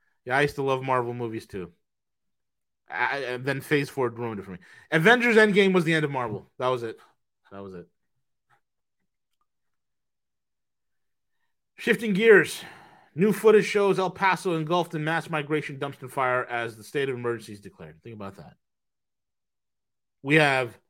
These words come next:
um, ten-year-olds going, you have, you know, eighty-five thousand kids gone missing. You've had, you've had, uh, uh, McDonald's recently got busted by having two ten-year-olds,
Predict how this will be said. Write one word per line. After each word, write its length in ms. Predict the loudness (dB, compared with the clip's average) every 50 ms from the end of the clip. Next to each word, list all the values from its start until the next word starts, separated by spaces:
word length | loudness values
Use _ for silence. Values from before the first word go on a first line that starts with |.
| _ _ _ _ _ _ _ _ _ _ _ _ _ _ _ _ _ -8
um, 480 | -6 -4 -2 -2 -2 -4 -6 -12 -18 _ _
ten-year-olds 1000 | -2 0 2 2 4 4 4 4 4 4 4 4 4 2 0 0 -4 -8 -14 -20 -20 _ _ _ _ _ _ _ _ _ _ _ _ -20 -20 -20 -20 -14 -6
going, 340 | -2 -2 0 0 -2 -4 -6 -8
you 200 | -6 -2 -2 0
have, 120 | -2 -2 -6 -10 -16 -10
you 140 | -8 -6
know, 40 | -2 0
eighty-five 320 | 0 0 2 2 0 2
thousand 240 | 2 0 0 0 -2
kids 220 | 0 0 0 0
gone 220 | -2 -2 -2 -2 -2
missing. 300 | -4 -4 -4 -6 -4 0
You've 160 | 2 4 4
had, 220 | 4 2 0 -2 -8 -18 -20 _ _
you've 140 | -2 4 8
had, 240 | 8 8 8 6 2 4
uh, 280 | 4 6 6 6 4
uh, 40 | 2
McDonald's 640 | 2 0 -2 4 8 10 10 10 10 8 4 2 0
recently 260 | -2 -2 -2 -2 0 2
got 220 | 2 2 2 2
busted 300 | 0 0 0 0 -2 0
by 100 | 0 2
having 260 | 4 2 2 0 -4
two 260 | -8 -6 -6 -4 -4
ten-year-olds, 920 | -6 -6 -4 -2 -2 0 2 4 4 6 6 4 4 2 0 -2 -6 -12